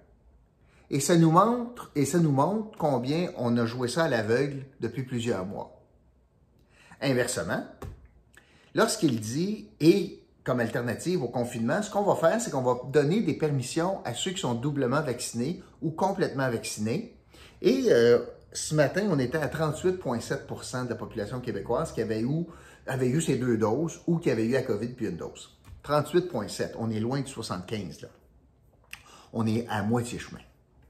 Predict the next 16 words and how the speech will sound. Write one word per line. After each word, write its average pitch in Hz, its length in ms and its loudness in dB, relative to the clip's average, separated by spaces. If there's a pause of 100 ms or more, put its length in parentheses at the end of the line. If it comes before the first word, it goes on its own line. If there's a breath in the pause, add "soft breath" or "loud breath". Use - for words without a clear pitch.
(360 soft breath)
du 117 100 -8
soixante-quinze 92 680 -6
pour - 180 -18
cent. - 160 -14 (2000 soft breath)
Il 139 80 4
y 170 40 8
en 180 200 6
a, 175 420 2 (300)
euh, 98 180 -2 (100)
qui, 151 440 0
euh, 107 140 4
crient 175 280 0
au 139 80 6
scandale 87 560 -4 (460)
en 113 140 -2
disant 117 600 -4